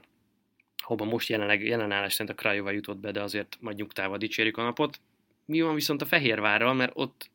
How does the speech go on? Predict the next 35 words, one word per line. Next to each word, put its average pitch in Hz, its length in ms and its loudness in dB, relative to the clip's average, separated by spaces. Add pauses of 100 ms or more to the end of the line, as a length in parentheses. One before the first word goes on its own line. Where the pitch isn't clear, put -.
egészen 117 380 2
biztosan 107 400 -4
a 107 60 -4
vadúz 104 440 -4 (440)
fog 107 200 -2
játszani 101 380 -2
az 101 120 -6
Eintracht 101 540 -6
Frankfurttal, 131 640 0
és 127 320 2
szerintem 117 480 -2
ezt, - 360 -4
ö, 113 100 2 (460)
Székesfehérváron 104 800 -2
nem 107 160 -2
így 98 120 -6
tervezték. 104 500 -2
Ha 127 140 4
abból 123 220 4
indulok 107 340 -2
ki, 107 100 -8
hogy 107 140 -2
micsoda 104 720 0 (580)
erőket 123 400 2
mozgósítottak 113 680 -2
annak 120 240 -2
érdekében, 113 480 0
hogy 107 100 -2
a - 20 -4
Sóstói 104 420 -4
stadionban 104 520 -4
rendezhessék 101 600 -6
a 98 60 -12
következő 98 460 -8
meccsüket. 95 540 -12